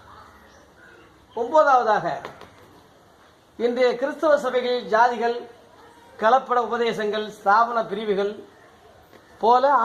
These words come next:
ஆதிகள் உண்டான கிறிஸ்தவ சபைகள் கிடையாது. நிக்கோலாய் மத போதனையும் உலக மத வழிபாடுகளையும் விட்டு இயேசு கிறிஸ்துவையும் அவருடைய ஆதி அப்போஸ்தலர்களையும்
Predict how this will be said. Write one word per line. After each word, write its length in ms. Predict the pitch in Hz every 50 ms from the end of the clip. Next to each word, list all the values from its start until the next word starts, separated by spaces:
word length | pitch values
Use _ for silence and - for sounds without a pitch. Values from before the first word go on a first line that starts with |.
| 247
ஆதிகள் 340 | 277 294 294 285 285 277 262
உண்டான 340 | 254 247 254 254 247 247 233
கிறிஸ்தவ 360 | - 226 233 226 - 247 247
சபைகள் 500 | 196 180 214 196 214 190 220 247 277 -
கிடையாது. 640 | - 220 220 220 214 202 185 180 214 262 330 359 - - - - _ _ _ - - - _ _ _ _ _ _ _ _ _ _ _ -
நிக்கோலாய் 560 | 240 262 - - - 311 302 302 294 277 277
மத 200 | 247 254 254 254
போதனையும் 640 | 202 180 226 247 233 240 233 226 240 269 311 311 - - - - - - _ _ _ _ _ _ _ _ _ _ _ _ _ _ _ _ _ _ _ _ _ _ _ -
உலக 360 | 214 233 254 285 285 294 302
மத 220 | 262 262 262 262
வழிபாடுகளையும் 680 | 254 247 247 254 254 247 247 247 240 226 233 247 247 233
விட்டு 220 | 233 226 - 262 269
இயேசு 280 | 247 247 262 262 254
கிறிஸ்துவையும் 500 | 262 - 240 240 - - 220 233 262 262
அவருடைய 240 | 254 240 233 233 233
ஆதி 280 | 226 226 240 240 247 240
அப்போஸ்தலர்களையும் 880 | 226 226 - 240 226 214 220 226 214 220 208 214 208 214 247 254 -